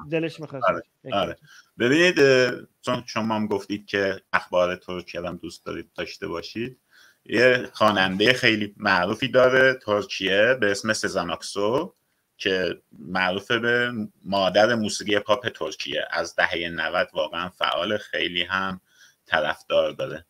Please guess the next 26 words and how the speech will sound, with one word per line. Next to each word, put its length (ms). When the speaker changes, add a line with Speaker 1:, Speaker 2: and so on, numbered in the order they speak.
Speaker 2:
این 160
تو 140
دو 180
هزار 300
و 40
هفده 500
یه 80
ترانه‌ای 640
داشت 420
دربارهٔ 520
آدم 500
و 40
حوا 500
بود 320
و 100
داستان 540
اخراج 420
شدنشون 600
از 180
بهشت 320
که 100
خیلی 260
هم 140
جالب 360
بود. 180
بعد 340